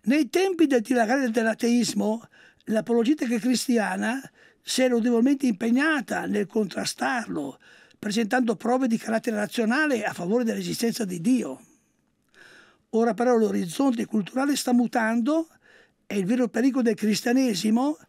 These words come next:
è quello di farsi catturare da un progetto pseudo-religioso che lo svuoterebbe della sua identità. Cioè, riprendono il Pantheon. Tutte le religioni, dove,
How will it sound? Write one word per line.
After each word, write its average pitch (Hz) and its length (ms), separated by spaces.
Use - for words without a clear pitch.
è - 200
quello 277 200
di 254 120
farsi 247 300
catturare 196 1000
da 226 200
un 233 100
progetto 240 400
pseudo-religioso 254 1300
che 247 120
lo 269 120
svuoterebbe 262 720
della 294 160
sua 262 200
identità. 233 800
Cioè, 220 340
riprendono 294 1040
il 190 180
Pantheon. 156 1200
Tutte 269 260
le 233 100
religioni, 285 480
dove, 214 360